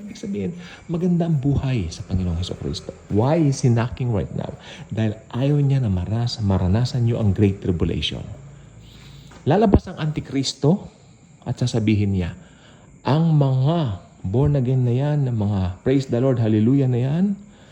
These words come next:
di ba? Ba, niloloko tayo ganyan?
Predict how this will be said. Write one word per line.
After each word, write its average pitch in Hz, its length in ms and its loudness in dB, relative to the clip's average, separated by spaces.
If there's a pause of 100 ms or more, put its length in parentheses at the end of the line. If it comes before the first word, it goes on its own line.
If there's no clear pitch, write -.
(340)
di 101 80 0
ba? 127 320 0 (580)
Ba, - 140 0
niloloko 151 480 4
tayo 135 280 0
ganyan? 123 380 0